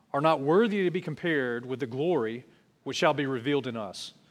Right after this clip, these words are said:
For the earnest expectation of the creature waiteth for the manifestation of the sons of God. For the creature was subject," excuse me, yeah,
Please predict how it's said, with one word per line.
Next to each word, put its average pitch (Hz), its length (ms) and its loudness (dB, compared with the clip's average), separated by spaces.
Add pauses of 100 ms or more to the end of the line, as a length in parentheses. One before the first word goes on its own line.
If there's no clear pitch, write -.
(400)
For 156 120 -4
the 165 160 0
earnest 208 400 0
expectation 170 840 -4
of 139 180 -6
the 135 60 -2
creature 143 540 -6
waiteth 131 680 -2 (480)
for 165 140 0
the 143 80 0
manifestation 147 800 0
of 120 80 -8
the 120 40 -8
sons 131 280 -6
of 110 100 -10
God. 113 400 -6 (680)
For 160 120 -4
the 156 80 0
creature 202 520 0
was 139 220 -2
subject," 151 480 -2
excuse 165 300 -6
me, 123 180 -6 (100)
yeah, 139 220 -4